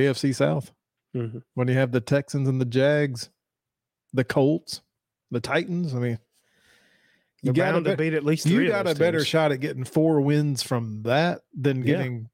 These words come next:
Speaker 1: four out of six in your own division. So I'll give you a seven.
Speaker 2: Fair point. Fair point.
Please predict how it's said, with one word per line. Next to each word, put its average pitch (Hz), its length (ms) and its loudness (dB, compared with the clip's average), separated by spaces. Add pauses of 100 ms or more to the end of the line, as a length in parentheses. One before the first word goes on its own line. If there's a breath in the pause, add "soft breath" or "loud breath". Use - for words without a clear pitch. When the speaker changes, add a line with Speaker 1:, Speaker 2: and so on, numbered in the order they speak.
(100)
Speaker 1:
four 147 520 2
out 135 200 0
of 120 220 -2
six - 760 -4 (440)
in 135 100 0
your 127 120 2
own 127 120 0
division. 104 340 -6 (160)
So 113 200 -4 (320)
I'll 151 140 2
give 185 160 2
you 127 80 0
a - 40 -2
seven. 107 280 -6
Speaker 2:
Fair 123 240 -2
point. 147 360 -6 (280)
Fair 123 200 0
point. 143 360 0